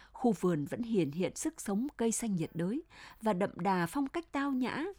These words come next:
dồi dào tính thiết thực và khiếu năng thẩm mỹ của con người. Mở lối đón từ cổng vào là hai cây thông bách tán yểu điệu nghiêng mình. Tiếp đó,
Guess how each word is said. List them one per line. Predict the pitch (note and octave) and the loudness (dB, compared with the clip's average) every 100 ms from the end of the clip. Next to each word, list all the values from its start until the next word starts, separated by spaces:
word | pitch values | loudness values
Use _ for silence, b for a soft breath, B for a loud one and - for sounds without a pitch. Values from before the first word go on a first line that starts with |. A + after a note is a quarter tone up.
| B B | B B
dồi | F#3 G3+ D#3+ | 0 2 2
dào | - E3 D3+ | 0 -2 -2
tính | - F#3 C4+ | -2 -2 -2
thiết | - F#4 - | -6 -6 -2
thực | F#3+ - B B B | -2 -2 B B B
và | F#3+ F3 D3 C#3 | -2 0 2 0
khiếu | - G3+ | 0 0
năng | C#4 G#3+ G3 | 2 0 -2
thẩm | F#3 F#3+ C#3+ | -2 -4 -4
mỹ | E3 B3 D#4+ | -2 0 0
của | - D3+ | 0 -2
con | A#3 A#3 | -2 -2
người. | E3+ D#3 - - - - - - - - - - - b b b b | 0 -2 -4 -14 -20 -20 -20 -20 -20 -20 -20 -20 -20 b b b b
Mở | F#3+ D3 | 2 4
lối | E3 E3+ D#4 | 2 2 2
đón | G#3 G3 | 2 0
từ | C#4 A3 | 2 0
cổng | - D#3+ D3 | 0 -4 -2
vào | E3 D3+ - B B B | -4 -4 -8 B B B
là | F#3+ | 0
hai | E3+ C#4+ | 2 -2
cây | C4+ C#4 C4 | -2 -2 -2
thông | C4 C4 - | -2 -2 -2
bách | D#4+ - | -4 -2
tán | G3 G#3 E4+ | -2 -2 -4
yểu | - F#3+ - | 2 2 2
điệu | D3+ F3 - - | 2 2 0 -2
nghiêng | A#3 G#3 E3 | 0 0 0
mình. | D3 - - _ - - - - | -2 -6 -18 _ -20 -20 -10 -2
Tiếp | A3+ - | -2 0
đó, | E3+ F#3+ | -4 -4